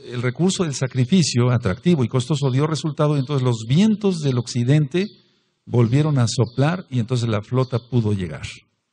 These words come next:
Entonces, cuando uno lee la Odisea, eh, de Homero y todas esas cosas,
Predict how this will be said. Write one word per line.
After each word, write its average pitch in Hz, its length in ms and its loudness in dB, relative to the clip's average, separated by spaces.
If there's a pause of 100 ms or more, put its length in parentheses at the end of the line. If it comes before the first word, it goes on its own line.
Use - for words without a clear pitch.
(1700)
Entonces, 165 600 0
cuando 131 300 2
uno 165 340 2
lee 143 260 4
la 123 200 0
Odisea, 120 880 0 (360)
eh, 113 520 -2
de 113 80 -4
Homero 127 540 2
y 123 80 2
todas 127 340 -4
esas 123 300 -4
cosas, 135 340 -2